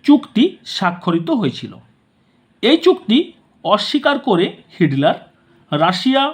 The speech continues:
আক্রমণ করেন এবং এই রাশিয়া আক্রমণের পিছনে তার বেশ কয়েকটি কারণ বিদ্যমান ছিল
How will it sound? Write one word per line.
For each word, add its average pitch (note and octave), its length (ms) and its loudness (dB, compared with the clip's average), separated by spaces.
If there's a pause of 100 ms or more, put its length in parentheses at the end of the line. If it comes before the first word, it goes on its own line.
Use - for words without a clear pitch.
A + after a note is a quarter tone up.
(420)
আক্রমণ G3 580 -2
করেন G#2+ 320 -8 (560)
এবং C4 240 2 (600)
এই C4 180 4 (500)
রাশিয়া G#3 520 0
আক্রমণের D4 600 -2
পিছনে F3 480 -2 (300)
তার E3+ 180 2 (420)
বেশ D#3+ 360 0 (140)
কয়েকটি D#3 420 0 (520)
কারণ D#3+ 300 0 (180)
বিদ্যমান D3 640 0
ছিল A2 260 -10